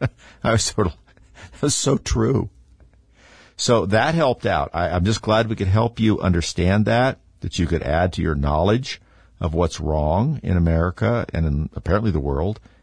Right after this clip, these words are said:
and that you'll be able to, uh, address things correctly, right? And it, like we've said before, uh,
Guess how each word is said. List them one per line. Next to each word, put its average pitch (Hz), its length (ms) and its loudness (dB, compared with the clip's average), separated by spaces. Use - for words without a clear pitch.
and 85 220 2
that 87 100 0
you'll 76 120 -4
be 73 160 -4
able 67 180 -4
to, 69 500 -6
uh, 87 60 -12
address 80 340 -2
things - 440 -8
correctly, - 420 -8
right? - 200 -10
And 113 180 4
it, 110 220 0
like 107 180 2
we've 101 300 -2
said 123 160 0
before, 110 560 2
uh, 87 360 2